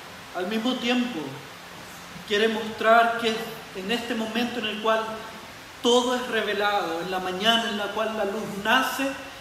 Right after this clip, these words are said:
y todo se torna visible, y la maldad de los hombres se torna visible,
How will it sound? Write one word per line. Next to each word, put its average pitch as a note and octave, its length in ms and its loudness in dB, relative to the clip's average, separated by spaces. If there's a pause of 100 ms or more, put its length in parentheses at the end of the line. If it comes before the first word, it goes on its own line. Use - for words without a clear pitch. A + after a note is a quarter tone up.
(160)
y G#3 80 -8
todo A#3+ 360 2
se A#3+ 140 -2
torna A3 460 -2
visible, C4 840 -2 (1160)
y A3 60 -6
la A3+ 160 4
maldad A3+ 680 4
de C4+ 80 0
los B3+ 260 -2
hombres B3 380 0
se G#3+ 120 -6
torna A3 340 -4
visible, G#3 600 -8